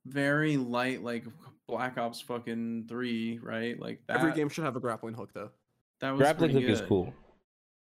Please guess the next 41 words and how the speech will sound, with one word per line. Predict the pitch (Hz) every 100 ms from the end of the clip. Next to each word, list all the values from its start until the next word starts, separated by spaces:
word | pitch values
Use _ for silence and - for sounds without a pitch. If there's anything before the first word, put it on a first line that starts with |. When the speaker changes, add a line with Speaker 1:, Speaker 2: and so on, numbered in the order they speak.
| _ _ _ _ _
Speaker 3:
People | 202 202
hated | 185 180 160
Black | 127 123
Ops | 120 107
three | 113 107
'cause | 95 98
they | 113
didn't | 113 113
like | 110
the | 107
wall | 98 104 104
running | 104 104 101 107 107
and | 98 92 90
Speaker 1:
Oh, | 160 160
wait, | 156 165 139
no, | 160 151 139
no, | 139
no, | 127
sorry. | 147 127
Black | 156 165
Ops | 151
four, | - 165 123 113 110
where | 127 127
they | 127
did | 127 131
it | 120
very | 151 160
minimal. | 151 147 143 139
It |
was | 131 127
just | 147 143
a |
light, | 135 135 131 113
like, | 123 - - - _ _ _ _ -
you |
know, | 135 131 131
like, | 131
it |
wasn't | 131 135 143
anything | 135 139 135
crazy. | 117 135 135 127 131 131